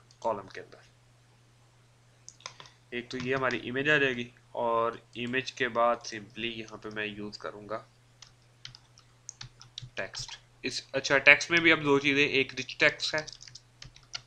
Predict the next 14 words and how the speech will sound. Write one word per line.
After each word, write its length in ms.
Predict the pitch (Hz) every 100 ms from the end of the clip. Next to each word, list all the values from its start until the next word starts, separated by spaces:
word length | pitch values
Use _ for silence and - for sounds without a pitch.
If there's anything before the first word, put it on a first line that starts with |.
| _ _ - - - _ _ _ _ _ _ _ _ _ _ _ -
rich 300 | 123 131 -
text 580 | 156 147 - - - -
एक 200 | 113 -
वो 180 | 127 156
चीज़ 280 | 160 175 160
है, 120 | 156 - _ -
और 140 | 123
एक 180 | 123 -
खाली 280 | 120 107 113
जो 140 | 120 123
है 320 | 110 104 104
text 400 | 104 104 - -
है। 80 | 95 - _ _ _ _ _ - _ - _ - - - _ _ _ _ _ _ _ -
तो 100 | 120